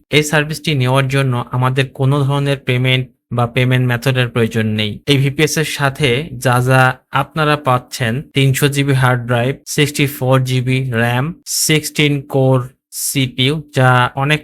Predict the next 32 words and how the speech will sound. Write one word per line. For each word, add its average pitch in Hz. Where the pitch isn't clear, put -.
পাওয়ারফুল, 123
সাথে 143
থাকছে 143
Ubuntu 135
অপারেটিং 131
সিস্টেম, 127
যা 123
লিনাক্স 131
বেস 117
অপারেট 120
হয়, 117
এবং 135
প্রি 175
ইনস্টল 135
এআই 127
টুল 127
যেমন 120
Jupyter, 131
Python 123
আদি। 104
তো -
চলুন 170
শুরু 147
করা 143
যাক, 139
আমরা 131
স্ক্রিনে 131
যে 131
দেখে 123
আসি 127
আমরা 123
কিভাবে 123